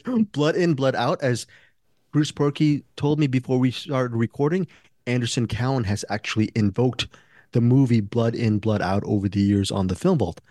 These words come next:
Anderson's one of my best friends. I had no idea that he was such a huge fan of Blood In, Blood Out.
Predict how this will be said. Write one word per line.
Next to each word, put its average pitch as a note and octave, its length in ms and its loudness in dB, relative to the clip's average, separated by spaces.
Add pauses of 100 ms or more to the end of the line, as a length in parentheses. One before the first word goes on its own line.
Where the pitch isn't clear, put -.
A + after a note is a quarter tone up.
Anderson's G2+ 340 -2
one G2 80 2
of G2 60 2
my G2 80 2
best F#2+ 220 0
friends. D3 180 0
I E2+ 80 -2
had E2+ 160 -2
no F#2 220 0
idea G#2+ 360 0 (120)
that G2+ 140 -2
he G2 260 -2 (320)
was G#2+ 100 0
such - 240 -2
a A#2 80 -4
huge E3+ 460 0
fan G#2 240 2
of F#2+ 100 -2
Blood G2 180 0
In, G2 140 2
Blood F2+ 220 0
Out. F2+ 240 -2